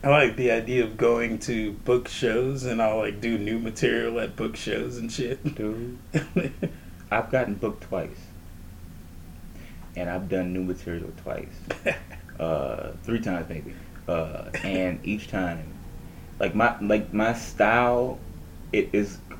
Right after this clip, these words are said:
Speaker 2: sort of like lightning in a bottle. Like, when it works, it works
Speaker 1: Yeah.
Speaker 2: really hard. But I can do that consistently. It just takes more time for me to fail. I need to fail in order to, to, to learn how to capsulate that bottle every single time.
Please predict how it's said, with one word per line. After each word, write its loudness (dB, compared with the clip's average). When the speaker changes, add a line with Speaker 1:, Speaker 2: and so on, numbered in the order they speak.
Speaker 2:
sort 4
of 4
like 4
lightning 2
in 2
a 2
bottle. 4
Like, 0
when 2
it 0
works, 2
it -6
works 2
Speaker 1:
Yeah. 2
Speaker 2:
really 2
hard. 2
But 0
I 8
can 2
do 6
that 8
consistently. 8
It 6
just 4
takes 6
more 4
time 2
for -6
me 4
to 4
fail. 8
I 4
need 4
to 2
fail 6
in 6
order 10
to, 6
to, 2
to 2
learn 10
how 8
to 8
capsulate 4
that 6
bottle 8
every 4
single 0
time. 4